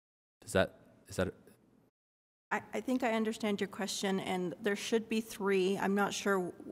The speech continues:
Speaker 2: why there's a fourth, but there should be three businesses who scored higher than the,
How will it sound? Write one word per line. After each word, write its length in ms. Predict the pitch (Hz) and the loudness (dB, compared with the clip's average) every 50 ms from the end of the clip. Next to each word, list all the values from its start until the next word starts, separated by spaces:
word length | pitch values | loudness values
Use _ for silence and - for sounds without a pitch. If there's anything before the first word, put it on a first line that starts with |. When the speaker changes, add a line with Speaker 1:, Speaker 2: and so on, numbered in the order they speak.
| - - - - - - - 196 | -14 -16 -18 -18 -20 -14 -10 -4
Speaker 2:
why 180 | 180 190 180 185 | 0 0 0 2
there's 240 | 180 180 185 180 - | 0 -2 -2 -2 -4
a 80 | 180 | -6
fourth, 500 | 180 - - 202 185 175 175 175 175 - | -8 -4 -2 0 0 2 0 0 -2 -4
but 160 | - 196 - | -8 -6 -2
there 120 | - 196 190 | -2 -2 -2
should 240 | - - 226 208 202 | -2 -2 -4 -2 0
be 80 | 214 208 | -2 -2
three 320 | 202 - - - 196 202 | -2 -4 -2 0 2 2
businesses 720 | 208 196 190 190 190 190 - 190 185 - - 196 190 175 | 2 2 0 0 0 2 0 0 0 0 2 2 0 0
who 140 | - 214 180 | 0 -2 -2
scored 380 | 175 - - - 190 190 190 - | -2 -4 -4 -2 0 0 0 -2
higher 340 | 208 - - - - 180 190 | -2 -2 -2 0 0 0 -2
than 220 | 190 196 196 196 | -2 -2 -2 0
the, 180 | 185 175 - 208 | 0 0 -2 -2